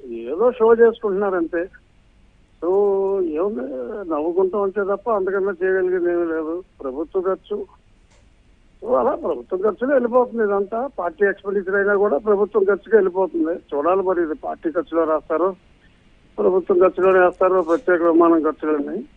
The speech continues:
But it's a waste exercise. ఎందుకంటే కంటెంట్ లేదు అక్కడ. నేను మా ముఖ్యమంత్రి గారిని గౌరవించుకుంటున్నాను, మా పార్టీని పల్లెత్తు మాట అనలేదు.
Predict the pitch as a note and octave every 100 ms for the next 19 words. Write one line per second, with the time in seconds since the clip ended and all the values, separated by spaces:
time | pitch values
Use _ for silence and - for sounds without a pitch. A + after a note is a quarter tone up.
0 | _ _ _ _ - B3 C4 - - A#3+
1 | G#3+ C#4 B3 D4 D4+ D4 - C4+ A#3+ G3+
2 | E3 E3+ A#3+ B3+ A#3 C4+ E3 - - _
3 | _ - - F#3 B3+ F4+ D4+ D4+ C#4 A#3
4 | F3 C#3 A2+ A2+ C3 F#3+ E4 - F#3 D#3+
5 | - G3 A3+ A3 A#3 A#3+ A#3 A3+ G#3 G#3+
6 | G#3+ F#3+ G3+ F#3+ G3 G3 G#3 G3 F3 F3
7 | F3+ G#3+ G3+ G3 F#3+ F#3 F3 F3+ F#3+ F3+
8 | F3+ F3+ E3+ F#3+